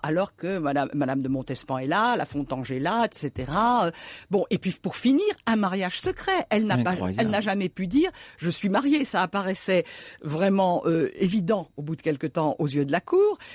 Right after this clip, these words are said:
Speaker 2: Elle
Speaker 1: Mais
Speaker 2: porte, elle avait
Speaker 1: elle
Speaker 2: le
Speaker 1: pouvait pas.
Speaker 2: droit d'être en fauteuil à côté
Speaker 1: Oui,
Speaker 2: du roi,
Speaker 1: oui.
Speaker 2: ce qui est un cas totalement unique,
Speaker 1: Oui,
Speaker 2: euh, dans
Speaker 1: oui.
Speaker 2: toute l'histoire de l'étiquette royale. Donc, euh, les, les personnes présentes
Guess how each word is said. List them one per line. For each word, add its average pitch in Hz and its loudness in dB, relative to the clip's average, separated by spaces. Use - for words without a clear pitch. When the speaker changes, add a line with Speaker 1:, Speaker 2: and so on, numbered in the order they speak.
Speaker 2:
Elle 180 4
Speaker 1:
Mais 185 4
Speaker 2:
porte, 185 2
elle 160 2
avait 165 2
Speaker 1:
elle 160 2
Speaker 2:
le 156 4
Speaker 1:
pouvait 151 2
pas. 156 0
Speaker 2:
droit 170 2
d'être 120 -2
en 117 2
fauteuil 147 0
à 120 -2
côté 165 0
Speaker 1:
Oui, 202 4
Speaker 2:
du 214 4
roi, 170 2
Speaker 1:
oui. 170 0
Speaker 2:
ce 180 0
qui 117 2
est 107 -2
un 101 0
cas 117 0
totalement 104 0
unique, 135 2
Speaker 1:
Oui, 110 4
Speaker 2:
euh, 95 4
dans 98 0
Speaker 1:
oui. 147 0
Speaker 2:
toute - -6
l'histoire 107 0
de 92 0
l'étiquette 92 -2
royale. 156 2
Donc, 139 0
euh, 120 2
les, 120 4
les 120 2
personnes 127 0
présentes 123 -2